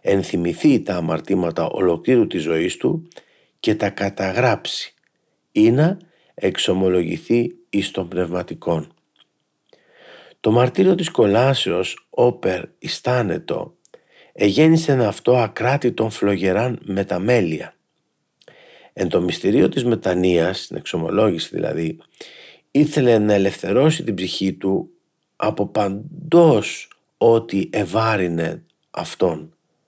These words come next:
Και δια τούτο, μετα προθυμίας και μεγάλου φόβου εξομολογήθη πάσα στας πράξεις της ζωής αυτού, εν μηδενή δικαιών, α, εαυτόν.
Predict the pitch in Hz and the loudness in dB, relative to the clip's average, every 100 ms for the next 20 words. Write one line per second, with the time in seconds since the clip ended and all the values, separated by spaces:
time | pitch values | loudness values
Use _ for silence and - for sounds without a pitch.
0 | _ _ _ _ _ - 82 85 80 - | _ _ _ _ _ -6 -2 -2 -4 -2
1 | 95 101 127 160 - _ _ _ - _ | -2 0 -2 -2 -8 _ _ _ -20 _
2 | 95 98 95 82 90 - - 139 170 110 | 0 2 2 2 -2 -2 0 4 6 4
3 | - - 80 87 131 151 113 - 98 92 | 0 -6 -6 -2 0 2 0 2 2 2
4 | 82 78 95 - 90 90 85 85 90 85 | 0 -6 -8 -6 -4 -2 -2 -2 -4 -6
5 | - - _ _ _ _ _ - 180 165 | -10 -20 _ _ _ _ _ 2 4 4
6 | - 107 - 95 - 95 95 90 - 85 | 2 -2 -2 -6 -4 -4 -4 -4 -8 -10
7 | - 80 85 85 - - - 113 143 165 | -8 -6 -4 -2 -4 -10 -4 0 0 -4
8 | _ _ - _ _ - 104 95 85 - | _ _ -20 _ _ -2 2 2 -2 -6
9 | 95 95 82 90 95 113 85 - 87 85 | -2 -2 0 0 2 0 0 -6 -8 -6
10 | 80 90 87 87 80 - _ _ - - | -4 -2 0 0 -2 -8 _ _ -10 -10
11 | - 95 85 - - 82 78 80 | -6 -4 -4 -6 -6 -6 -6 -10